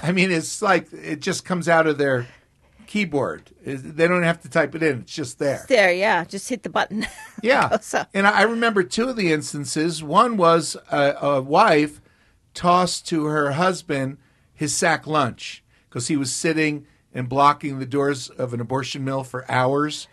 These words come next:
Speaker 2: Yeah.
Speaker 1: And maybe his blood sugar <laughs> wasn't quite right. She's like, "Here, honey." And th-, that's it. It was a projectile.
Speaker 2: Yeah.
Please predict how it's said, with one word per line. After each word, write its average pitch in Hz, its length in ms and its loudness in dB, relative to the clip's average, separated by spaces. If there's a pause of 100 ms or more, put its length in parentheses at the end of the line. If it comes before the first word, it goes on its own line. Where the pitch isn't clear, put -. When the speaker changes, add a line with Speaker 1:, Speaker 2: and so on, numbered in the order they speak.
(100)
Speaker 2:
Yeah. 208 420 2 (120)
Speaker 1:
And 139 540 2
maybe 143 220 -4
his 120 120 -4
blood 131 320 -2
sugar 143 360 -2
<laughs> 131 80 -2
wasn't 139 260 -2
quite 147 260 0
right. 143 260 2 (280)
She's 156 200 -2
like, 156 140 2
"Here, 214 300 4
honey." 170 380 0 (220)
And 160 200 0
th-, 165 120 -4
that's 175 320 6
it. 165 240 0 (160)
It - 60 -12
was 123 160 -4
a - 40 -8
projectile. 123 800 -4 (160)
Speaker 2:
Yeah. 156 240 -4